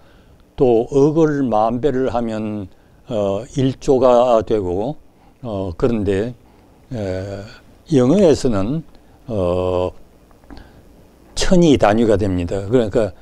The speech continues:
천이 thousand 단위입니까? thousand를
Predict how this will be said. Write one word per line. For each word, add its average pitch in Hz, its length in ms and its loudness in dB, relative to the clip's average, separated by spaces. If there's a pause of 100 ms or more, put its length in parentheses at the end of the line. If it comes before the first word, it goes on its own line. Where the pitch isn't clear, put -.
(140)
천이 135 360 0 (180)
thousand 135 500 2
단위입니까? 101 640 -6 (500)
thousand를 143 1080 2